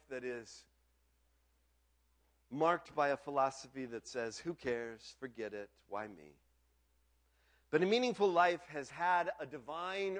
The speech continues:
revelation of Christ in me and Christ in us.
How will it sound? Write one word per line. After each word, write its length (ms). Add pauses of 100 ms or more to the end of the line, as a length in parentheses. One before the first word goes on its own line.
revelation 800
of 180
Christ 480 (360)
in 240
me 360 (100)
and 160
Christ 420
in 80
us. 320